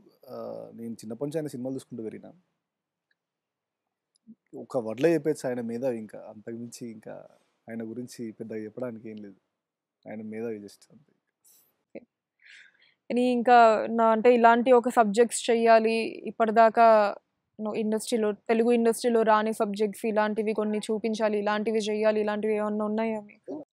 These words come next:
Speaker 1: అవే నా, నా మోటోనే అది. ఇప్పటివరకు రాని సబ్జెక్ట్స్, తీయని సబ్జెక్ట్స్ చూపించాలి అన్నదే నా మోటో. నేను ఫిలిమ్స్‌లోకి వచ్చింది కూడా కొత్త సినిమాలు తీద్దామనే ఉద్దేశంతో, like రెగ్యులర్ స్టోరీస్ కాకుండా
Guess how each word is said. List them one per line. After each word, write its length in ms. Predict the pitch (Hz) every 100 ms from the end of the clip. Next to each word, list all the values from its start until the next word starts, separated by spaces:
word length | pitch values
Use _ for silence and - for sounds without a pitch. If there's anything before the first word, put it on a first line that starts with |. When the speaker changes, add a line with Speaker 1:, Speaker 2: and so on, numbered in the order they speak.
| _
Speaker 1:
అవే 180 | 110 156
నా, 200 | 180 110 - 117
నా 120 | 117
మోటోనే 440 | 117 135 175 156
అది. 140 | 101 92 _ _ _ _ _ _ _ -
ఇప్పటివరకు 380 | - 151 175 180
రాని 280 | 143 160
సబ్జెక్ట్స్, 460 | 170 156 151 147 - 156 -
తీయని 260 | 151 180
సబ్జెక్ట్స్ 400 | 175 156 151 -
చూపించాలి 680 | 143 147 139 147 135 131 131
అన్నదే 460 | 131 127 131 185 247 _ _
నా 60 | 131
మోటో. 280 | 120 104 - _ _ _ _ _ _ _ _ _ 127
నేను 220 | 131 139
ఫిలిమ్స్‌లోకి 460 | 139 151 156 175
వచ్చింది 320 | 151 - 165 165
కూడా 360 | 156 185 226 _ _ _ _ _
కొత్త 540 | - - _ - 190 175
సినిమాలు 640 | - 156 156 147 147 160 - _ _ _
తీద్దామనే 360 | 147 147 143 127
ఉద్దేశంతో, 400 | 120 123 107 110
like 180 | 107 - _ _ _ _ _ -
రెగ్యులర్ 340 | 139 151 185
స్టోరీస్ 320 | - 165 156
కాకుండా 720 | 160 151 151 143 151 156 123